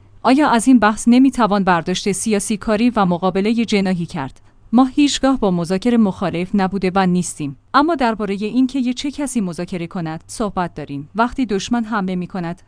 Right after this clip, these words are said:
آیا ما به دنبال این هستیم که چه کسی اصلاح طلب است و چه کسی اصولگرا؟ کسی که به جنگ می‌رود می‌خواهد از ناموس و کشورش دفاع کند.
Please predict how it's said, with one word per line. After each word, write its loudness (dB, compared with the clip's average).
آیا 0
ما 0
به -4
دنبال -4
این -4
هستیم -2
که -6
چه -6
کسی -6
اصلاح -4
طلب -4
است -6
و -4
چه -6
کسی -4
اصولگرا؟ -10
کسی -4
که -2
به -2
جنگ -4
می‌رود -4
می‌خواهد -6
از -4
ناموس -4
و 0
کشورش -6
دفاع -8
کند. -10